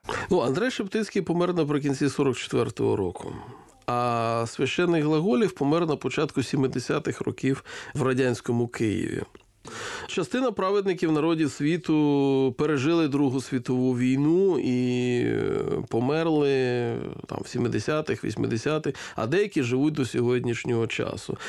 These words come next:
Такі відомі праведники народів світу, як там, наприклад, шведський дипломат Рауль Валенберг був закатований німцями, чи той же самий Оскар Шиндлер. А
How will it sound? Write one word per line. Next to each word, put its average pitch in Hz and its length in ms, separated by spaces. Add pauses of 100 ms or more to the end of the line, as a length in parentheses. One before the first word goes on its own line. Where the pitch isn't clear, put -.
(180)
Такі 165 300
відомі 160 500
праведники 147 640
народів 139 420
світу, 139 380
як 127 340
там, 113 340
наприклад, - 400
шведський 131 380
дипломат 123 520
Рауль 135 280
Валенберг 135 680
був 117 580 (380)
закатований 120 800
німцями, 104 580
чи 110 160
той 113 180
же 113 140
самий 110 320
Оскар - 340
Шиндлер. - 480 (420)
А 110 1040